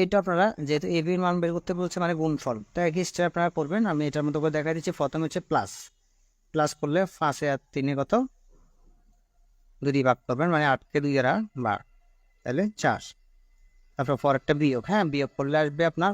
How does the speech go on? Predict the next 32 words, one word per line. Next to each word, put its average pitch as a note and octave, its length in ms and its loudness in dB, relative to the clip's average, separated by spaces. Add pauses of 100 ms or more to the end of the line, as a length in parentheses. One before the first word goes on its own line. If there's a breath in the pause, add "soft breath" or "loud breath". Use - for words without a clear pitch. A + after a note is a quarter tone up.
পাঁচ D3 140 2 (100)
থেকে D#3+ 180 -2 (140)
তিন D#3+ 120 0 (120)
গেলে D3 140 2 (120)
দুই, A3+ 140 0 (600)
দুইকে C#3 300 0
দুই D3 160 2
দিয়ে B2+ 200 2
ভাগ, G#2 120 0 (120)
মাইনাসের B2+ 420 0
অংশ C#3 140 -6 (180)
আসবে, D#3 260 -2 (500)
দুইকে B2+ 220 0 (100)
দুই D#3 160 2
দিয়ে B2+ 200 2
ভাগ A#2+ 100 2 (100)
করলে C#3+ 200 -4 (380)
এক। A2+ 200 -2 (720)
নটার C3+ 320 2
গুণফল C3+ 380 0
হচ্ছে D3+ 240 -4
মানে D#3 140 0 (400)
এ - 80 2
বি C3+ 120 2
এর D3+ 120 0
গুণফল C#3+ 340 -4
হচ্ছে - 240 -4 (1000)
ডাইরেক্টে B2+ 360 2 (300)
চার, A2+ 180 2 (220)
মানে B2 200 -2
আনসার A#2+ 240 -2
হচ্ছে E3+ 160 -6